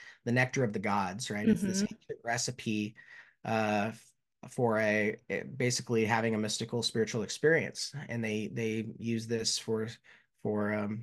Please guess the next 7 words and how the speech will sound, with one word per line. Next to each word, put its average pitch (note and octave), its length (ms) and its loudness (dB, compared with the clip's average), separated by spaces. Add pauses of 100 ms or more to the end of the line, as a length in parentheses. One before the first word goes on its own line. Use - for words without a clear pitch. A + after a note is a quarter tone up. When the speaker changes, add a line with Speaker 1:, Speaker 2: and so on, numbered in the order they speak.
Speaker 1:
many A#2 340 0
interpersonal, A#2 920 0 (180)
um, G#2+ 440 -6 (760)
uh, G#2+ 320 -6 (320)
visions B2 580 2
and G#2+ 540 -4 (800)
ceremonies. A#2 800 4